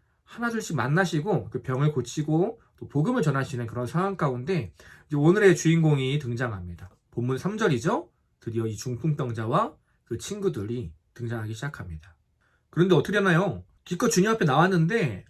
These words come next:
사람들이 너무 많아서 주님 앞에 나아갈 수가 없는 것이에요. 주님 앞에 나왔을 때 너무나 많은 사람들이 자신을 가로막고 있었어요. 오늘 본문이 말하는 것은요,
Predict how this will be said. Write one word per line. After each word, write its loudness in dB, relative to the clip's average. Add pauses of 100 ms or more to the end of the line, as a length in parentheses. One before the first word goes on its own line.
사람들이 -2
너무 4
많아서 2 (260)
주님 0
앞에 0
나아갈 2
수가 -6
없는 -2
것이에요. -10 (460)
주님 4
앞에 4
나왔을 6
때 0
너무나 4
많은 6
사람들이 2
자신을 -4
가로막고 -2
있었어요. -12 (380)
오늘 0
본문이 4
말하는 -2
것은요, -4